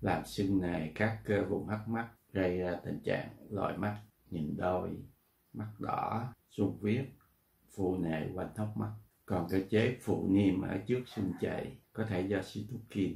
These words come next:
của tế bào lympho kích thích các tế bào sợi tại vùng xương chày này. Có rất nhiều triệu chứng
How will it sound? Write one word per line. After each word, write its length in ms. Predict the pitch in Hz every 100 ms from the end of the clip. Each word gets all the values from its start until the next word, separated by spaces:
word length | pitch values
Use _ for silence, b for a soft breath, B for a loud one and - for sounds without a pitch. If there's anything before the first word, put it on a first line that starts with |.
| -
của 160 | 90
tế 180 | 107 113
bào 260 | 98 85 80
lympho 580 | 87 - 104 98 90 - - _ _
kích 180 | - - -
thích 160 | 135 - -
các 200 | 117 113
tế 80 | 123
bào 220 | 92 80
sợi 500 | - 92 - 107 110 - - _ _ _ -
tại 540 | 78 - - 98 92 104 - - -
vùng 220 | 95 85
xương 260 | - 101 92 -
chày 180 | 95
này. 220 | 92 - - - -
Có 120 | - 117
rất 240 | 127 -
nhiều 220 | 98 85 82
triệu 140 | 95 -
chứng 340 | 110 104 127